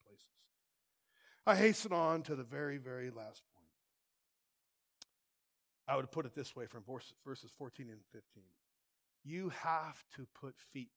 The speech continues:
to your prayer. Look how he puts it. Last night we were going through the text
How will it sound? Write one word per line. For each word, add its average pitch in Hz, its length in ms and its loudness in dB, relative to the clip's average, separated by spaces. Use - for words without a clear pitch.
to 123 60 -20
your 113 200 -18
prayer. 110 480 -20
Look 180 120 -2
how 180 120 0
he 147 80 0
puts 143 340 -8
it. 104 120 -18
Last 156 240 2
night 160 220 0
we 143 80 -2
were 139 60 -2
going 147 280 -4
through 139 300 -4
the 117 80 -8
text - 500 -4